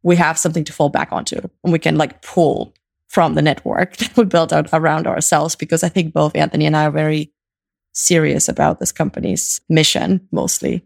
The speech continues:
Like, we also want it to be financially successful, like, don't get me wrong, but I think it's mostly a personal mission, I think, for both of us to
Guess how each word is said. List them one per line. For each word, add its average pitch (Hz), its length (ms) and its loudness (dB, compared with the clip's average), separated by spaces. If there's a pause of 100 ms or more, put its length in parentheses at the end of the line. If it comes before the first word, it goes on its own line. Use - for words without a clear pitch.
Like, - 140 -6
we 196 100 6
also 196 260 2
want 170 200 2
it 160 80 -4
to 175 60 -4
be 160 120 0
financially 156 460 0
successful, - 520 -4
like, 147 200 -2
don't 82 180 -4
get 80 160 -6
me 82 80 -4
wrong, 151 260 2
but - 220 -4 (540)
I 165 80 2
think 160 200 0
it's - 180 -2
mostly 151 400 0
a 156 380 0 (680)
personal 170 500 0
mission, 156 400 0
I 156 80 2
think, 160 220 -2
for 156 100 -4
both 147 260 -4
of 151 120 -4
us - 240 0
to 147 420 -4